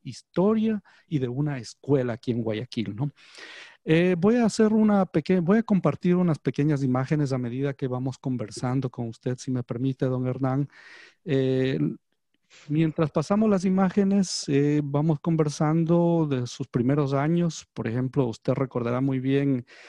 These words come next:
años sesenta y nueve, mil novecientos setenta, eh, eso es lo que yo he podido encontrar en los libros de historia sobre su vida, ¿no? Eh, los libros de historia del arte. Antes del sesenta y nueve, por ahí hay una pequeña referencia que encontré de Hernán Rodríguez Castelo, que es el que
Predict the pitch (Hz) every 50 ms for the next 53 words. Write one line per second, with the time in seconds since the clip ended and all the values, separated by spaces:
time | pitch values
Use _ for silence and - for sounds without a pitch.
0 | - - - _ _ - 120 123 135 139 120 - - 120 - 120 113 - - 113
1 | 110 127 143 156 156 143 147 147 156 151 143 131 127 120 123 120 113 107 - 123
2 | 113 - 123 110 - 117 - - 156 160 160 156 147 - 160 147 143 - - -
3 | - - - - _ _ - 135 123 120 120 120 117 117 120 180 196 220 233 _
4 | _ 226 247 - 180 156 - - 180 170 160 151 - 143 143 151 - - 147 143
5 | 156 147 135 135 120 123 - 147 156 147 131 117 113 113 123 123 120 123 113 107
6 | 107 - - - 160 170 180 135 107 104 - - 123 101 110 107 104 - - 113
7 | 113 175 208 156 113 98 87 107 120 160 196 170 135 113 110 107 107 104 107 107
8 | 110 110 113 117 127 139 147 151 135 131 117 - - - 120 131 127 120 113 120
9 | 151 190 190 175 - - 110 - _ - - - - - - - _ - 143 175
10 | 202 - 208 185 185 175 156 - 170 - - 160 147 - 170 160 165 175 190 190
11 | 196 196 185 - - 151 143 143 151 156 160 165 170 170 156 - - 147 - -
12 | 151 165 185 190 190 180 170 160 165 151 - 151 143 165 170 156 180 151 - 151
13 | 143 131 139 139 135 127 151 151 156 151 139 131 - - 143 147 156 151 139 139
14 | 131 123 139 147 147 147 131 - - 117 - - - 143 143 147 160 151 - -
15 | 127 113 123 120 117 - - 120 107 110 104